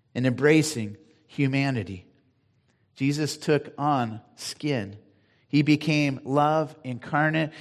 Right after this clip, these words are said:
because of his loving commitment for you and to you. But like Joseph and Mary, we get invited in to partic-, participate in that blessing too,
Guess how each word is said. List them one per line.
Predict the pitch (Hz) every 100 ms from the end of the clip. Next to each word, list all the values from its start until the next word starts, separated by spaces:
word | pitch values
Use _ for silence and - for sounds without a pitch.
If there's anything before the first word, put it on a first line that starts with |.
| -
because | - 143 180 170 175 165
of | 147
his | 147 143
loving | 147 156 160 151
commitment | - 147 151 151 143 135 - _ _ _ _
for | _ 135
you | 127 143 156 107 101 - _ _ _
and | 120 113
to | - 165
you. | 113 95 92 _ _ _ _ _ _ _ _ _ _ _ _
But | 127
like | 139 139 135
Joseph | 147 151 147 135
and | 135
Mary, | 131 143 131
we | 117 147
get | 147 120
invited | 113 107 107 101 98
in | 101 113 123 - _ _ _ _ _
to | 123
partic-, | - 143 - 147 - 143 -
participate | 156 147 165 - 147 160 151 151
in | 139
that | 139 135 135
blessing | 127 131 - 120 113
too, | - 107